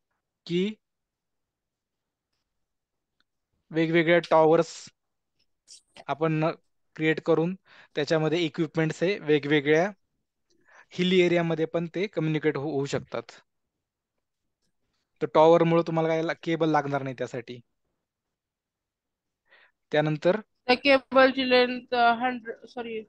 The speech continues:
Speaker 2: हंड्रेड केएमच असते का फक्त?
Speaker 1: काय?
Speaker 2: ते केबल. तर ते पास होऊ शकतं फक्त हंड्रेड किलोमीटर्स पर्यंत.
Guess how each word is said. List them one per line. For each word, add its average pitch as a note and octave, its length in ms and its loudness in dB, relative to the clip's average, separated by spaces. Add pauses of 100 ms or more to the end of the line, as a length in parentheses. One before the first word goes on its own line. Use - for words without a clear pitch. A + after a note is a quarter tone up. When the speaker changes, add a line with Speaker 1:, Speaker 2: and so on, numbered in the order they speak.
(640)
Speaker 2:
हंड्रेड C4 360 -4
केएमच C4+ 360 -4
असते B3+ 280 -6
का A3 160 -8
फक्त? G#3+ 240 -12 (1120)
Speaker 1:
काय? E3 200 2 (1200)
Speaker 2:
ते A#3+ 60 -12
केबल. A3+ 540 -2 (1800)
तर B3+ 60 -8
ते C#4+ 100 0 (100)
पास D4 360 4
होऊ C4+ 200 -4
शकतं A3+ 400 -4
फक्त A3 280 -6 (100)
हंड्रेड G#3+ 360 -4
किलोमीटर्स G3+ 560 -8
पर्यंत. F#3+ 440 -10